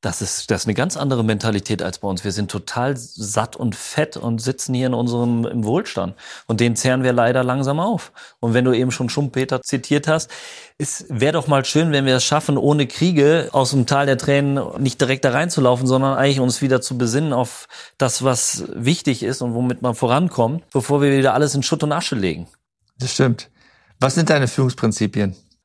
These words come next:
Speaker 1: Ach, das ist wieder so eine akademische Frage, die ich schwer beantworten kann.
Speaker 2: Hier bei euch, ja, du hast ja eben ein paar genannt, ja, vielleicht.
Speaker 1: Ach, ich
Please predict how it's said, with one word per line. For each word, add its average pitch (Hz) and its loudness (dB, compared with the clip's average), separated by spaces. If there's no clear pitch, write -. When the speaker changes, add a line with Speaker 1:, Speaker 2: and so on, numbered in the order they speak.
Speaker 1:
Ach, 104 -12
das - -6
ist - -10
wieder 107 2
so 101 0
eine 104 0
akademische 104 -2
Frage, 101 -2
die 101 -4
ich - -6
schwer 107 2
beantworten 98 -4
kann. - -4
Speaker 2:
Hier 147 4
bei 127 4
euch, 127 2
ja, 113 4
du 117 6
hast 127 4
ja 120 2
eben 120 0
ein 98 -4
paar 117 2
genannt, 110 0
ja, 107 0
vielleicht. 104 -4
Speaker 1:
Ach, - -4
ich - -4